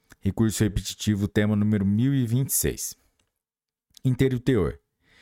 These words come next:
Cinge-se a controvérsia em definir se a assinatura do laudo toxicológico definitivo por perito criminal é imprescindível para a comprovação da materialidade do delito de tráfico de drogas.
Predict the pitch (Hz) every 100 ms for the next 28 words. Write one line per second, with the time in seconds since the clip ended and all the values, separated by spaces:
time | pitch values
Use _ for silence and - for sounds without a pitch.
0 | - - - 175 180 156 143 - 127 120
1 | 110 113 92 101 107 104 98 90 92 -
2 | 87 85 95 95 78 80 78 - 101 101
3 | 113 113 113 127 123 127 139 - - 156
4 | 143 139 139 135 143 147 160 151 127 -
5 | 113 131 110 82 80 80 92 92 92 120
6 | 117 113 110 117 120 117 113 - 190 269
7 | 220 190 - 170 131 113 147 123 85 -
8 | 73 - 90 107 107 113 - 131 135 135
9 | 139 135 131 123 131 147 151 135 131 131
10 | 107 123 120 117 - 92 95 - 98 104
11 | 78 64 -